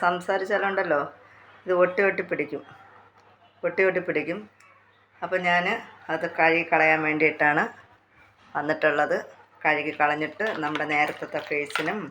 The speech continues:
ഇപ്പോഴത്തെ ഫേസിനും എന്തെങ്കിലും വ്യത്യാസം ഉണ്ടോ എന്ന് നിങ്ങളൊന്ന് കാണുക. ഓക്കെ, നേരത്തെ ഫേസിനും ഇപ്പോഴത്തെ ഫേസിനും എന്തെങ്കിലും വ്യത്യാസം ഉണ്ടെന്ന് കാണുക.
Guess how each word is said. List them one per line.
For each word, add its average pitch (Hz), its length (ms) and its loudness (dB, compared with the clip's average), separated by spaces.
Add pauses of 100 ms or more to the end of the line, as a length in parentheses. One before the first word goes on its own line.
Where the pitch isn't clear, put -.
(640)
ഇപ്പോഴത്തെ 160 380 2 (100)
ഫേസിനും 160 500 -4 (680)
എന്തെങ്കിലും 156 400 0
വ്യത്യാസം 156 500 -2
ഉണ്ടോ 147 280 -2
എന്ന് 170 140 -6 (460)
നിങ്ങളൊന്ന് 143 420 -6 (760)
കാണുക. 135 300 2 (720)
ഓക്കെ, 220 240 0 (2750)
നേരത്തെ 175 540 -2 (120)
ഫേസിനും 165 420 -2 (120)
ഇപ്പോഴത്തെ 180 380 -4 (100)
ഫേസിനും 170 440 -4 (140)
എന്തെങ്കിലും 160 420 -8 (920)
വ്യത്യാസം 180 460 0
ഉണ്ടെന്ന് 160 320 -6
കാണുക. 135 240 -4